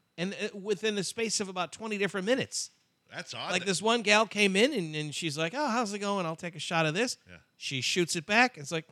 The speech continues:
Speaker 1: "Okay, thanks," and left. And then, like, a guy came in later on. He's like, "Yeah, give me one of those." He takes the shot, and he's like, "All right, I gotta get, I gotta get going. Gotta
Speaker 2: Huh.
Speaker 1: get back to
Speaker 2: I
Speaker 1: what
Speaker 2: don't
Speaker 1: I was
Speaker 2: know
Speaker 1: doing."
Speaker 2: that I would think that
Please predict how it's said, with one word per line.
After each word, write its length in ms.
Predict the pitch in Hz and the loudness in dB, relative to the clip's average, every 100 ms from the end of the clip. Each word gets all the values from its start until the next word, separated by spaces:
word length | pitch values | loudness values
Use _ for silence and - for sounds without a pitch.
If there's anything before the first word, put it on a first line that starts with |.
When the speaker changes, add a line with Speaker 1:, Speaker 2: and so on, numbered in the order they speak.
| - | -16
Speaker 1:
"Okay, 260 | 294 220 226 | -6 0 0
thanks," 400 | 220 214 220 - | 6 6 6 0
and 120 | 185 | -4
left. 340 | 196 143 - _ _ _ _ _ - | 2 0 0 _ _ _ _ _ -12
And 140 | 170 | -4
then, 100 | 220 | -2
like, 180 | 233 208 | -2 -2
a 60 | 208 | -2
guy 260 | 220 294 | 2 2
came 280 | 320 202 180 | 4 4 6
in 100 | 180 | 6
later 240 | 190 190 214 | 6 4 6
on. 220 | 269 214 | 6 4
He's 160 | 160 | 2
like, 160 | 143 147 _ _ _ - | 0 -4 _ _ _ -6
"Yeah, 120 | 160 | -4
give 140 | 139 | 0
me 80 | 143 | 2
one 140 | 131 127 | 2 2
of 60 | |
those." 320 | 160 233 - - _ _ _ _ | 2 0 -4 -14 _ _ _ _
He 120 | 147 | -8
takes 280 | - 156 - | -4 -4 -4
the 80 | 131 | -4
shot, 400 | - 208 240 233 _ _ _ _ - | 0 2 2 0 _ _ _ _ -10
and 80 | 143 | -6
he's 100 | 143 | -4
like, 120 | 143 | -4
"All 80 | 190 | -4
right, 80 | 214 - | -6 -6
I 120 | 135 | 0
gotta 160 | 151 156 | 2 4
get, 160 | 165 | 2
I 80 | 147 | 2
gotta 220 | 156 151 147 _ | 2 0 -4 _
get 180 | - 139 | -20 -8
going. 340 | 160 160 147 - - | -4 -2 -4 -10 -12
Gotta 180 | 117 | -6
Speaker 2:
Huh. 140 | 127 135 | -4 0
Speaker 1:
get 140 | 147 131 | 0 2
back 160 | 139 | 2
to 60 | 135 | 4
Speaker 2:
I 40 | |
Speaker 1:
what 40 | - | 6
Speaker 2:
don't 60 | 143 | 6
Speaker 1:
I 20 | |
was 140 | - | 6
Speaker 2:
know 60 | 202 | 6
Speaker 1:
doing." 120 | - | 4
Speaker 2:
that 40 | 165 | 2
I 40 | |
would 180 | 160 147 | -2 -6
think 300 | 165 175 - | -6 -8 -6
that 180 | 151 | -6